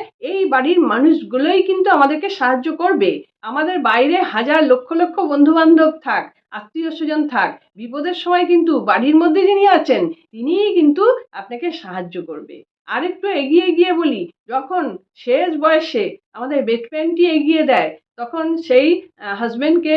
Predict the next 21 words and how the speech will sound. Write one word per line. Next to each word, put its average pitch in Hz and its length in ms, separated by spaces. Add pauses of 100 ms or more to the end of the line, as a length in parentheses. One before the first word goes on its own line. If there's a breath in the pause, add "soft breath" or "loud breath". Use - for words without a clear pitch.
(140)
এগিয়ে 277 240
দেয় 302 220 (120)
তার 247 160
স্ত্রী, 269 360 (340)
বা 233 120
স্ত্রীকে 285 400
এগিয়ে 269 320
দেবে 269 200
তার 247 340
হাজব্যান্ড, 196 520 (280 soft breath)
বা 233 100
তারা 233 320
যদি 294 220
না 226 200 (260)
করে 254 260 (280)
তাহলে 247 340 (160)
তারা 226 240
ব্যবস্থা 254 540
করে 294 260
লোকজনের, 208 640 (260)
কে 269 120